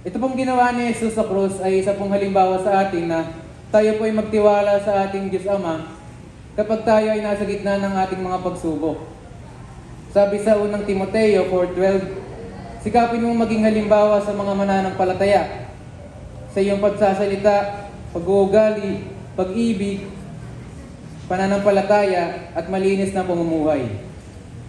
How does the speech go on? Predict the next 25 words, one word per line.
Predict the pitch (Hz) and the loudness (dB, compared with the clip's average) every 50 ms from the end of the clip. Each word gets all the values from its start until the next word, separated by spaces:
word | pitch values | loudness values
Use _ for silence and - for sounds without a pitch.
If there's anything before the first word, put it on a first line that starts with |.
| - - - - - - - - - - | -18 -18 -18 -18 -16 -16 -18 -18 -18 -2
Tayo | - 240 247 247 254 254 247 | 0 2 2 4 2 0 -2
pong | 247 247 240 | -2 -2 -2
mga | 240 226 226 226 - | -2 -2 -2 0 2
tao | 220 214 214 214 214 214 214 214 | 2 4 4 4 4 4 2 0
ay | 208 | 0
may | 208 208 202 - - - - - - - - - - - - - - - - - | -4 -8 -10 -10 -14 -18 -18 -20 -18 -18 -18 -18 -18 -18 -18 -18 -18 -8 -4 0
dumadaan | 208 220 226 220 214 220 220 220 214 214 - | 2 4 4 4 4 4 4 4 2 2 0
sa | 233 214 196 202 202 | 2 2 2 2 2
ating | 202 202 196 | 0 -2 -2
mga | 196 190 190 185 190 | -2 0 0 0 0
kanya-kanyang | 190 190 190 185 185 185 185 185 185 | -2 -2 -2 -2 -2 -4 -4 -4 -6
pagsubok, | 180 160 - - 185 175 165 180 180 170 - - - - - - - - - - - | -6 -6 -4 -2 -2 -2 0 0 -2 -2 -4 -8 -12 -16 -18 -18 -20 -20 -20 -8 0
sa | - 190 185 190 185 | 2 2 4 2 2
ating | 190 185 185 | -2 -4 -4
mga | 190 185 185 185 185 185 180 180 175 - - - - - - - - - - - - | -4 -2 0 0 0 0 -2 -4 -8 -12 -14 -18 -18 -20 -20 -20 -20 -20 -20 -14 -6
sakit, | - 185 - - 226 233 233 226 - - - - - - - - - - - - - | -4 -4 -2 0 0 0 0 0 -2 -6 -12 -14 -18 -18 -18 -18 -18 -18 -20 -6 -2
sa | - 202 196 196 | 2 4 4 4
ating | 202 202 196 196 | 4 2 0 -2
mga | 196 190 190 190 190 185 185 185 185 185 185 - - - - - - - - - | -2 0 2 2 2 2 2 2 -2 -4 -8 -12 -14 -16 -18 -18 -18 -18 -18 -8
karamdaman, | - 175 180 190 185 185 180 214 214 214 214 208 202 196 196 185 185 190 190 185 | -4 -2 0 0 0 2 4 4 4 4 2 0 -2 -4 -4 -4 -4 -4 -4 -2
o | 196 | 0
maging | 208 214 202 220 214 214 - | 0 2 2 2 0 0 2
sa | 220 | 2
kamatayan | 196 202 202 208 202 202 196 190 185 185 185 180 180 | 2 2 2 2 2 2 4 4 4 2 0 -2 0
po. | 185 202 180 170 - - - | 2 2 2 2 0 -6 -10